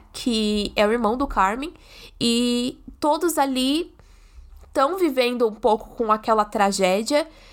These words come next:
E ainda assim, é preciso trabalhar E quando o trabalho, ele exige uma mudança, há dificuldades de abandonar velhos vícios, apesar de que existem alguns interesses sinceros sobre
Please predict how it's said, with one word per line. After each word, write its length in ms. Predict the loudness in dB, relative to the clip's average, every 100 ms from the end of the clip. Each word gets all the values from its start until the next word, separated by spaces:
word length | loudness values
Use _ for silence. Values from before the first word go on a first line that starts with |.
| -20 -20 -20 -20 _ -4
E 160 | 2
ainda 400 | 2 2 0 0
assim, 560 | 0 2 2 2 0 -6 -10 -20 -20 -4
é 120 | -2 0
preciso 400 | 0 0 -2 0
trabalhar 760 | 2 2 2 2 2 0 -6 _ _ -20 -20 -12 -4
E 280 | 0 0 -4
quando 340 | -2 0 0 0
o 60 |
trabalho, 720 | 0 0 2 2 2 2 2 2
ele 300 | 2 2 2
exige 800 | 2 0 0 0 0 -2 -2 -2
uma 200 | 0 0
mudança, 1000 | 0 0 2 2 2 0 0 2 2 0 0
há 220 | 0 2
dificuldades 840 | -2 -4 -2 0 0 0 -4 -4
de 220 | 0 2
abandonar 720 | 2 2 0 -2 -2 2 2
velhos 420 | 2 0 2 0 0
vícios, 600 | -2 0 -2 -2 -2 -4 -12 -16 -8 -2
apesar 520 | 0 2 2 2 0
de 120 | -2
que 460 | -6 -2 0 -2 0
existem 800 | 0 0 0 0 -2 -2 -2 0
alguns 520 | 0 0 -2 0 -2
interesses 520 | 0 0 2 2 0
sinceros 760 | -2 -4 -2 2 2 2 0 -2
sobre 580 | 0 0 0 -2 -4